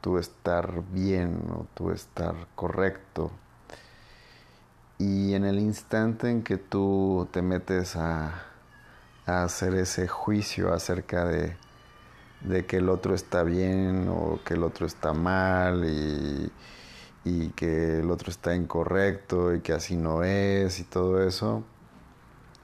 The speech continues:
eh, pues le estás dando tu energía a todo eso y de una forma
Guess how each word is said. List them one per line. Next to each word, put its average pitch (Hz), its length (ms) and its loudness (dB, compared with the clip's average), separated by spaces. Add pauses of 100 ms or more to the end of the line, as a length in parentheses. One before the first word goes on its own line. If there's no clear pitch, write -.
(1300)
eh, 87 180 -2 (120)
pues 117 180 2
le 113 100 2
estás 110 280 0
dando 143 320 2
tu 117 160 2
energía 92 580 2
a 85 80 2
todo 87 360 2
eso 131 360 -2 (1120)
y 95 100 0
de 92 180 4
una 104 220 2
forma 95 600 0